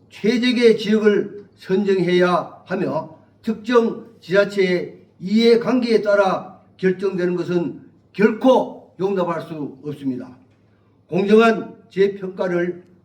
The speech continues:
국방부에 강력히 요구한다. 대구 군부대 이전은 창군 이래 최대 규모로 평가받고 있으며 그만큼 선정 과정의 투명성과 공정-, 공정성이 필수적입니다.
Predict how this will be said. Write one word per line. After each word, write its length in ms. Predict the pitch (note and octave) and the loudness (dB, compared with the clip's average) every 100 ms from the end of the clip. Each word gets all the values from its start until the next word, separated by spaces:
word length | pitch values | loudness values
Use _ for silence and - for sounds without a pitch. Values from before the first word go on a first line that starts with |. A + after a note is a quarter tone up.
| _ | _
국방부에 960 | F3+ F3+ A#3 A#3 G#3+ G#3 G3 - - - | -16 -6 -4 -2 2 2 2 -6 -18 -14
강력히 760 | - B3 A#3 - A3+ E3+ - C3 | -2 0 0 0 0 0 -6 -8
요구한다. 600 | E3 D#3 D3 C3+ B2+ - _ _ _ _ _ _ | -8 -6 -6 -6 -10 -12 _ _ _ _ _ _
대구 320 | G3 A3+ A3 | 2 4 2
군부대 400 | G#3 F#3 G#3 G#3+ | -2 -4 -2 0
이전은 480 | G#3+ G#3 F#3 - - - _ _ | 2 2 -2 -4 -14 -20 _ _
창군 520 | - - A3 A3+ A#3 | -20 -8 -6 -4 -4
이래 420 | A#3 A3+ F#3+ - - _ _ _ | 0 0 0 -6 -20 _ _ _
최대 680 | - - A3 C4+ C4 C4 | -20 -4 0 2 4 2
규모로 560 | - A3+ A3+ A3+ G3 - | 2 2 4 4 2 -2
평가받고 500 | A3 G#3+ G3 F3+ F3+ | -4 -2 -2 -2 -4
있으며 540 | F3 F3 E3+ D#3 D3 - _ _ | -4 -2 -2 -2 -8 -20 _ _
그만큼 720 | C#3+ F#3+ A3 G#3+ F3 - - - - | 0 2 2 4 2 2 -12 -20 -20
선정 500 | - F3+ G#3 G3 G3+ | -6 0 2 2 2
과정의 640 | F3+ F3+ F#3+ F#3+ F#3+ - - - - - | 2 0 2 2 0 -2 -8 -20 -20 -8
투명성과 720 | G3 A3+ A#3+ A#3+ B3+ A3 C#3 - - _ _ - | 2 4 4 2 4 2 2 -6 -20 _ _ -6
공정-, 520 | E3+ F#3 F#3+ G#3 - - _ | -2 2 2 0 -8 -18 _
공정성이 920 | E3+ F#3 G3+ G#3+ A3 A#3 F3 F3+ - - _ | -2 2 4 4 4 4 2 0 -6 -20 _
필수적입니다. 840 | - A#3 - A#3 F#3+ D3+ C3 B2+ | -12 -10 -6 -2 0 0 -4 -6